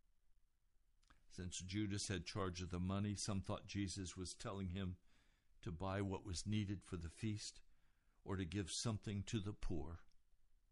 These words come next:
As soon as Judas had taken the bread, he went out, and it was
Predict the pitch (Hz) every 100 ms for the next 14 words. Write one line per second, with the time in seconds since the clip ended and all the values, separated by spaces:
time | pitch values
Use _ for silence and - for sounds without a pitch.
0 | - - - - - - - - - -
1 | - _ - - - - - - - -
2 | 113 101 87 95 101 107 104 107 - 85
3 | - 113 - 104 104 92 92 82 82 -
4 | - - - - - - - - - 107
5 | 92 87 90 76 78 - - - - -
6 | - - - - - - - - - -
7 | _ - - - - 87 80 - 85